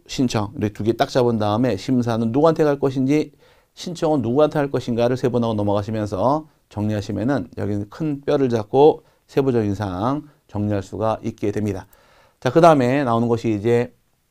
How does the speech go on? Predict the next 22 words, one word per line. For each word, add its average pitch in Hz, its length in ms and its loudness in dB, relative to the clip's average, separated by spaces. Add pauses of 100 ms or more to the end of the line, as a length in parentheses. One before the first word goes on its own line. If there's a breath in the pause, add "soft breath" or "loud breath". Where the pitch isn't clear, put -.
(400)
지적 120 300 0
공부의 113 640 0
복구란 151 420 4
것이 151 180 2
나옵니다. 98 300 -2
복구도 117 320 -4
시험에서 123 760 0 (480 soft breath)
출제를 160 320 -2
굉장히 120 420 2
많이 110 260 -2
하는데, 107 580 -2 (600 soft breath)
자, - 100 -8
복구라는 156 460 4
것은 151 560 0
지적 131 260 2
소관청에서 143 840 0
보관 120 360 2
중인 127 440 0
지적 120 280 -2
공부가 127 640 2
전부나 139 540 2
일부가 117 640 0